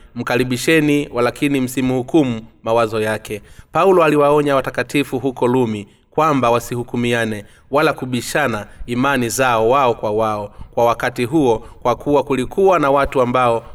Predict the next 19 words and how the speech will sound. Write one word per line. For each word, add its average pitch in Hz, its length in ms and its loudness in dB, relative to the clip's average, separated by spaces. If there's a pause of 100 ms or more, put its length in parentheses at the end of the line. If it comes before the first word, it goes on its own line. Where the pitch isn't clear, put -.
walikuwa 123 520 0
ni 127 140 0
waaminifu 117 680 -2
sana 113 480 -2 (220)
na 113 120 -2
wale 147 240 2
ambao 139 320 2
hawakuwa 127 540 2
waaminifu 113 520 -2
sana 107 420 -4 (200)
katika 156 360 -2
kanisa 143 380 0
la 131 140 4
Lumi. 113 380 0 (240)
Basi 147 400 -2
hali 156 400 2
hiyo 127 340 0 (200)
ilisababisha 127 760 0
kulaumiana 110 840 -2